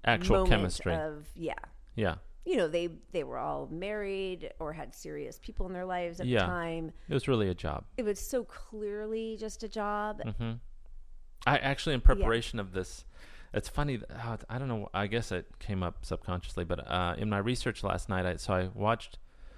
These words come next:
Speaker 1: I watched Conception, and then I did this Google search, and then, like,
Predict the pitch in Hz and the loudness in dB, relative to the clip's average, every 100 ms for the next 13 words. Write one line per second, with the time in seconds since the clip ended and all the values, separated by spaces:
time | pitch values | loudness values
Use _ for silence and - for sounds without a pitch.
0 | - - - - 107 113 - 120 - 104 | -18 -20 -4 4 6 6 2 0 4 8
1 | - 101 95 92 95 92 90 90 - 87 | 8 6 2 2 4 2 0 -2 -8 -8
2 | 85 - 180 160 139 143 123 - 113 110 | -6 0 2 2 4 6 6 6 2 2
3 | 107 - - 92 - | 0 -4 -4 -4 -4